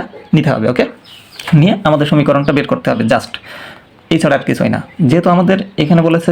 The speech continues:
যে ফারেনহাইট থেকে সেলসিয়াসে, তাহলে আমার এইটার এইটা সমান সমান লিখতে হবে। ওকে, তো আমি এইটা সমান সমান এইটা বা এইটা সমান সমান এইটা লিখতে পারি। তো ফারেনহাইট থেকে যেতে বলেছে যেহেতু সেলসিয়াসে, তো আমার সি এর মানটা বের করতে হবে।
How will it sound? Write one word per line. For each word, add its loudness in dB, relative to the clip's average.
যে 4
ফারেনহাইট 2
থেকে 0
সেলসিয়াসে, 0
তাহলে 2
আমার 2
এইটার 2
এইটা 0
সমান 2
সমান 0
লিখতে -6
হবে। 0
ওকে, 2
তো 0
আমি 2
এইটা 0
সমান 2
সমান 2
এইটা 0
বা 4
এইটা 0
সমান 2
সমান 2
এইটা 0
লিখতে -2
পারি। -4
তো -20
ফারেনহাইট 2
থেকে 2
যেতে 0
বলেছে 0
যেহেতু 0
সেলসিয়াসে, 0
তো 2
আমার 0
সি 2
এর -2
মানটা 0
বের -2
করতে -6
হবে। -2